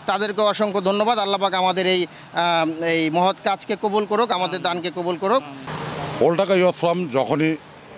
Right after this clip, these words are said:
Speaker 2: কোনো দেশের ক্রান্তির লগ্ন থেকে শুরু করে শীত, প্রাকৃতিক দুর্যোগ, সব সময় কিন্তু ওল্ড ঢাকা ইয়ুথ ফোরাম দুস্থ মানুষদের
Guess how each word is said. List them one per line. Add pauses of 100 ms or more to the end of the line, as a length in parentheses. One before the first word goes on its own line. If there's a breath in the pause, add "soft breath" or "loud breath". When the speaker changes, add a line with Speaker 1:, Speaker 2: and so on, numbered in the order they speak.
(2250)
Speaker 2:
কোনো (440)
দেশের
ক্রান্তির
লগ্ন
থেকে
শুরু
করে (680)
শীত, (1900)
প্রাকৃতিক
দুর্যোগ, (560)
সব
সময়
কিন্তু
ওল্ড
ঢাকা
ইয়ুথ
ফোরাম (2000)
দুস্থ
মানুষদের